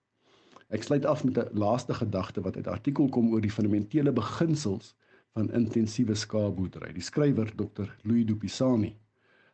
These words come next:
waarsku dat produsente, veral nuwe toetreders, dikwels die kar voor die perde span deur te begin intensifiseer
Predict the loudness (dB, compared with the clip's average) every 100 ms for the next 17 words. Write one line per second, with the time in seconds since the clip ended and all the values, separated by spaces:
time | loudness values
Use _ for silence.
0 | _ 0 2 2 0 0 2 0 0 0
1 | 0 2 2 4 0 -2 0 2 4 4
2 | 4 4 2 2 0 0 -4 -6 -10 -4
3 | -2 2 2 2 0 2 2 4 2 2
4 | 2 2 2 -2 -6 -8 _ _ _ _
5 | _ -4 -2 -2 0 0 0 0 -2 2
6 | 0 0 -2 -4 -6 0 2 2 -2